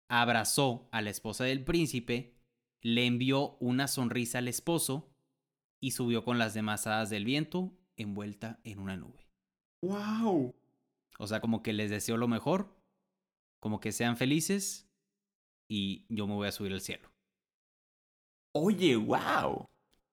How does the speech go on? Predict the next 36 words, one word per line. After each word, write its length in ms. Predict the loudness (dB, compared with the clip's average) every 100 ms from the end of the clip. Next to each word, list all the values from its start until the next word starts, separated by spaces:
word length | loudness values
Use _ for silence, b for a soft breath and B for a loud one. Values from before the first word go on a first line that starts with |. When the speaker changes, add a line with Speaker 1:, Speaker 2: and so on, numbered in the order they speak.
| _ _ _ _ _
Speaker 1:
Está, 720 | -8 -6 -4 0 2 2 0 -4
está 340 | -6 -2 0
muy 240 | 4 4 4
bonita. 560 | 4 4 2 -2 -4 _ _ _ _
Speaker 2:
Está 200 | -2 4
linda, 400 | 4 4 4 4
¿eh? 280 | 4 2 0
Está 220 | -4 -2 0
linda. 460 | 2 0 -2 -4 -10 _ _ _
Está 140 | 0
linda 240 | 2 2
la 80 | 2
historia. 480 | 0 0 0 -2 -4 _ _ _ _ _ _ _
Wow, 240 | 4 6 6
Speaker 1:
Sí. 60 |
Speaker 2:
no, 260 | 6 4 4
pensé 260 | 2 4
que 100 | 6
ibas 220 | 8 6 4
a 40 |
hacer 200 | 4 6
algo 220 | 6 6
súper 460 | 4 4 6 6 6
mind-blowing 680 | 4 4 4 6 6 6 2
aquí, 400 | 2 2 2 2
tipo, 640 | -4 0 4 6 4 2 -6 _ -10 -2
este, 540 | 0 2 4 6 4
Speaker 1:
Exacto. 220 | 4 4
Speaker 2:
Sol 240 | 8 10 10
y 60 |
Luna 440 | 10 10 6 6 6
y, 320 | 4 4 4
este, 360 | 2 0 0 0
Italia 540 | 4 6 6 6 4
y 140 | 6 6
Speaker 1:
No, 280 | 6 2